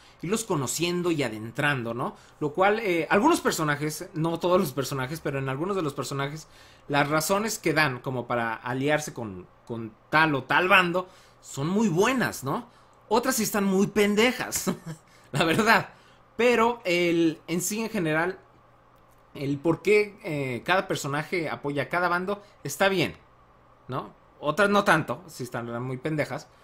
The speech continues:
Pero bueno, este, otra cosa muy diferente a, a, a todas las películas de superhéroes a las que estamos acostumbrados es que, eh, como pasó en The Winter Soldier, por eso les digo que, que tienen que verla, ¿no? Que es, que va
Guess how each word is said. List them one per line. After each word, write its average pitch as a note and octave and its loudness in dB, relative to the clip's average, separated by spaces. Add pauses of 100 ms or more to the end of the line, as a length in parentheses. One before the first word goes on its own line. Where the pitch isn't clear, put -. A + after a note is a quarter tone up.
(260)
Pero C#3 2
bueno, E3+ 6 (420)
este, E3 -4
otra G3+ 2
cosa A3 2
muy G3 -2
diferente F3 -4
a, C3+ 2 (120)
a, G2+ -14
a G#2+ -14
todas C#3 -2
las C3+ -6
películas D#3 0
de C3 -6
superhéroes E3 -2
a E3 -2
las C3 -4
que - -16
estamos B3 -6
acostumbrados F3+ -2 (400)
es F#3 -4
que, A#3 0
eh, D3 0
como D3 0
pasó D#3 4
en F3+ 0
The C#3+ 2
Winter D#3+ -2
Soldier, D3+ -2
por C3 -6
eso A#2+ -8
les B2 -6
digo C3 -6
que, G2 -12
que A2 -10
tienen D#3+ -2
que F#3 4
verla, A#2+ 2
¿no? A#2+ -8
Que A#2 -12
es, - -14 (340)
que B2+ -6
va D#3 4